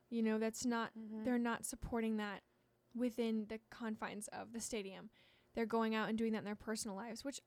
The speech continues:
Speaker 1: honestly, I have no big deal with. Like, if,
Speaker 2: Same.
Speaker 1: if in your personal life, you, you know, you wanna go support China, communist China, like, do it. But <laughs> don't, don't involve that with sports, you know? I mean, if you,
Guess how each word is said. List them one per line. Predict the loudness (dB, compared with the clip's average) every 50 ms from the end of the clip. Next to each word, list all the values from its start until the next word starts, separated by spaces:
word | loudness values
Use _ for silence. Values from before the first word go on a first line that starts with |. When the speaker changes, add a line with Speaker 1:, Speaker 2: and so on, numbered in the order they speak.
| _ _
Speaker 1:
honestly, | 4 4 4 4 2 0 -2 -2 2
I | 4
have | 4 6 6
no | 8 8 8 8
big | 6 4 2 2
deal | 2 2 4 4
with. | 4 2 -2 -6 -6 _
Like, | -4 -4 -4 -2
if, | -2 0 0
Speaker 2:
Same. | 2 2 2 2 2 4 4
Speaker 1:
if | 2 2 2
in | -2 -4 0 0 2
your | 2 0
personal | 2 2 2 2 2 0 2 2
life, | 2 2 2 0 -4
you, | -8 -6 -6 -4 -4 -6 -8 -10 -14 -8 -2
you | 0 2
know, | 2 2
you | 2 2 0 0
wanna | 0 0 0 0
go | 0 0 0 0 0 -2 -6 -12 -20 -20 -20 -20 _ _
support | -6 -4 -2 -2 2 2 2 2
China, | 2 0 0 0 0 0 0 -2 -4 -6
communist | -4 0 0 2 2 2 0 -2 -4
China, | -2 -2 0 0 0 0
like, | -2 -4 -2 0
do | 2 2 2
it. | 2 0 -6 _ _ 2
But | 4 4 4 2 -2 -4 -2 -2 -2 -4 -8 -14
<laughs> | -16 -18 -18 -18 -20 -8 4
don't, | 6 6 8 6 4 0 -6 -2
don't | 0 2 2 2
involve | 2 2 4 4 4 4 6 4
that | 4 4 4 2
with | 0 -4 -4
sports, | -6 -8 -4 -2 0 0 0 0 -2 2 4
you | 6 6
know? | 6 8 8
I | 6 6
mean, | 6 4 4 2
if | 2 -2 -4 -4 -4
you, | -2 -2 0 -2 -2 -4